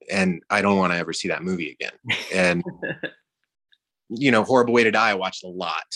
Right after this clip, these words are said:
Speaker 2: Yeah.
Speaker 1: Um, I haven't, I haven't watched Your Next in years, um, because it just reaches a saturation point where it's like, "Yeah, I got it. I don't need to,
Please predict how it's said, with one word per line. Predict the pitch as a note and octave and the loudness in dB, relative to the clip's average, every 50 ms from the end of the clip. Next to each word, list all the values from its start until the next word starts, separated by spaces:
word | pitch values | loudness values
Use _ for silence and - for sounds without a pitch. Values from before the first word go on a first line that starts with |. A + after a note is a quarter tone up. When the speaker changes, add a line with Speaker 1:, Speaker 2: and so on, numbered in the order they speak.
| - - G2 - | -16 -14 -8 -2
Speaker 2:
Yeah. | G#2+ G#2 G2 G2 | 0 2 2 2
Speaker 1:
Um, | F#2+ F#2 F2+ F2+ F2 - _ _ - | 2 2 -2 -4 -8 -12 _ _ -4
I | - G#2+ G#2 | -4 -2 0
haven't, | B2 A#2+ A2+ A2+ A2 - _ - | 0 0 0 0 -2 -6 _ -4
I | A2 A2 | -4 -2
haven't | G#2 B2+ B2+ - - G#2+ - | 0 0 -2 -2 -4 -6 -4
watched | G#2 G#2 G2+ G2 - - - | -4 -4 -4 -4 -6 -10 -8
Your | A2 G#2 | -6 -4
Next | G2+ G2 G2 G2 - - - - | -2 -2 -2 -4 -6 -10 -10 -8
in | F#2 F#2 | -6 -4
years, | F#2 F2+ F2 F2 F2 F2 F2 E2+ - - - _ - | -2 -2 -2 0 0 -2 -2 -2 -6 -8 -8 _ -2
um, | G#2+ G#2 F#2+ G2 | 2 2 2 2
because | F#2 A#2+ - - C#3+ C3 | 0 -2 -2 0 -2 0
it | |
just | C3+ C3+ C3+ - | 0 -2 0 0
reaches | C#3 C3 - A#2 G2+ | 0 0 0 -2 -4
a | G2 | -4
saturation | G2 - B2+ A2 G2+ - - F#2 F2 G2 G2 - G2+ F#2+ | -2 0 0 0 0 -2 -2 -2 -2 -2 -2 -4 -6 -8
point | - - E2+ D#2+ | -10 -12 -14 -12
where | F2 F#2 F2+ | -10 -8 -8
it's | F2 F2+ - - | -8 -6 -4 -2
like, | A2+ F#2 F2+ - - - _ _ _ _ _ _ _ _ _ _ _ _ - - - - - - | 0 0 -2 -4 -8 -20 _ _ _ _ _ _ _ _ _ _ _ _ -12 -12 -12 -14 -10 -4
"Yeah, | - A#2 A2+ G#2+ | 0 2 2 4
I | G#2+ | 2
got | G#2+ G#2+ G#2+ G#2 G2+ | 2 0 0 0 0
it. | G2 G2+ | 0 0
I | G2+ | 0
don't | G2+ G#2 G#2 G2 | 0 -2 -4 -4
need | G#2+ G#2 F#2+ | -6 -8 -4
to, | G2 F#2 F#2 F#2 F#2+ | -4 -4 -4 -4 -6